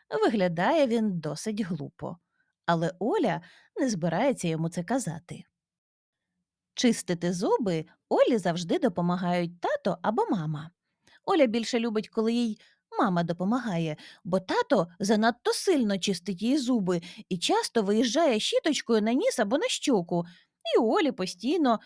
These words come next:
уся мармиза у пасті. "Ага, ну що ж таке?" — каже Оля, коли тато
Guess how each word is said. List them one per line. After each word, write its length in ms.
уся 320
мармиза 520
у 120
пасті. 580
"Ага, 460
ну 140
що 200
ж 60
таке?" — 580
каже 360
Оля, 360
коли 220
тато 460